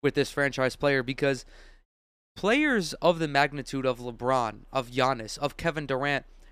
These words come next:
don't get outright traded. It, it simply doesn't happen. So there's no precedent to see what the appropriate haul is. I mean, more recently, of course, there was Rudy Gobert, and, you know, you get four draft picks plus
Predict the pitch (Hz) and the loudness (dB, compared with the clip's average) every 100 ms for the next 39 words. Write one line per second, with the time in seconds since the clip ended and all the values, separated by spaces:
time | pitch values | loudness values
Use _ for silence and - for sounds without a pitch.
0 | - 135 160 185 196 - 135 160 160 - | -20 2 4 4 0 -8 -4 2 2 2
1 | 147 147 - 147 139 - - 143 143 117 | 2 2 2 0 0 0 -2 0 0 -2
2 | 117 117 - 156 - - 190 190 180 170 | -6 -10 -10 -8 -2 0 0 -2 -4 -8
3 | 131 - 156 151 139 123 143 160 113 107 | -8 -2 0 0 -4 -4 -2 -2 -6 -14
4 | - - - - 180 185 175 226 - - | -20 -20 -8 -2 0 0 0 -4 -4 -2
5 | 185 - 208 165 156 - 151 - 156 135 | 0 0 -2 -4 -6 -6 -2 -2 -2 -4
6 | 151 - - - - _ - 135 175 - | -4 -8 -16 -20 -20 _ -6 2 2 2
7 | 156 147 - 165 - 147 123 - 185 208 | -4 -2 -2 -2 -2 -4 -4 2 4 4
8 | 127 117 131 147 170 185 202 208 - 202 | 2 -4 -6 -4 -2 0 0 0 -2 -2
9 | 165 156 - 175 - 160 151 135 165 156 | -2 -4 -2 -4 -2 -2 0 0 0 2
10 | 143 135 151 160 135 - - - 151 151 | 2 2 4 4 0 -10 -18 -6 -2 0
11 | 151 156 156 - - 160 135 143 151 - | -2 2 0 0 0 0 2 0 0 -2
12 | 151 147 - - - 139 - | -2 -2 -4 -6 0 0 0